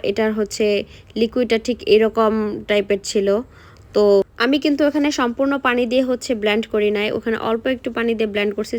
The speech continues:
যার কারণে হচ্ছে আমি ব্লেন্ডার করার পর ওই লিকুইডটুক আমি একটা গ্লাসের মধ্যে রেখে তারপর হচ্ছে আমি আমার স্বাদ মতন হচ্ছে কতটুকু আমি লেবু অ্যাড করব, আমি এখানে লেবু হচ্ছে চিপে দিচ্ছিলাম। আর আমার ওই লিকুইডের মিশ্রণটা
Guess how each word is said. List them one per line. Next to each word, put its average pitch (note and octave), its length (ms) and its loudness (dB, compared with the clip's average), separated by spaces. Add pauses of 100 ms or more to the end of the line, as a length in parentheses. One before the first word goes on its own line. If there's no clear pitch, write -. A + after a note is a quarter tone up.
যার G#3 200 0
কারণে G#3+ 340 0
হচ্ছে G#3+ 240 -4 (600)
আমি G#3 140 4 (120)
ব্লেন্ডার G#3 340 4 (120)
করার G#3+ 240 2 (100)
পর G#3+ 120 2 (480)
ওই B3 100 6 (100)
লিকুইডটুক B3+ 640 0 (460)
আমি A3 180 4
একটা A3+ 220 -2
গ্লাসের G#3+ 400 0
মধ্যে A3+ 180 0 (100)
রেখে G3+ 240 0 (280)
তারপর G#3+ 260 -2 (100)
হচ্ছে G#3+ 200 -4 (120)
আমি G#3 120 0 (100)
আমার G3+ 240 -2
স্বাদ G#3 180 -4 (100)
মতন G3+ 300 -2
হচ্ছে G3+ 180 -6 (120)
কতটুকু A3 420 -6
আমি A3 180 -2
লেবু G3+ 260 -8
অ্যাড G#3 160 -2 (120)
করব, G3+ 180 0 (560)
আমি G#3 220 2
এখানে G#3+ 300 0
লেবু G3+ 260 0
হচ্ছে - 180 -8 (100)
চিপে G#3+ 280 -4
দিচ্ছিলাম। G#3 440 -2 (180)
আর A3+ 140 -2 (140)
আমার B3 160 2 (120)
ওই C4 80 6 (100)
লিকুইডের C4 460 0
মিশ্রণটা B3 440 -2